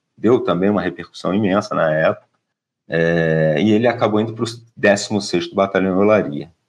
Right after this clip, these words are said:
e é onde ele fica por um bom tempo. É, aí acaba essa prisão, é, por conta do Flanelinha. Se você vê, você citou a questão do, do, do, da família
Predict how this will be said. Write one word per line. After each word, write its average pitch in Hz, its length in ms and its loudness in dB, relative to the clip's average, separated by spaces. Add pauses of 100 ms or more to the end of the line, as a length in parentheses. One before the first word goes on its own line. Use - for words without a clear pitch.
(140)
e 87 120 -6
é 80 40 0
onde 82 220 -2
ele 95 80 0
fica - 260 -8
por 92 160 -6
um 90 140 -4
bom 92 220 0
tempo. 78 260 -14 (800)
É, 82 340 2
aí 82 240 0
acaba 87 320 0
essa 85 160 -4
prisão, 90 920 0
é, 80 200 -2
por - 180 -6
conta 82 240 -4
do 85 80 -4
Flanelinha. 85 640 -2 (560)
Se - 220 -4
você 135 360 2
vê, 98 160 4
você 107 280 -2
citou - 340 -4
a 104 60 0
questão 92 480 -2
do, 90 180 2
do, 82 280 0
do, 78 200 -4
da 85 140 -2
família 90 580 -2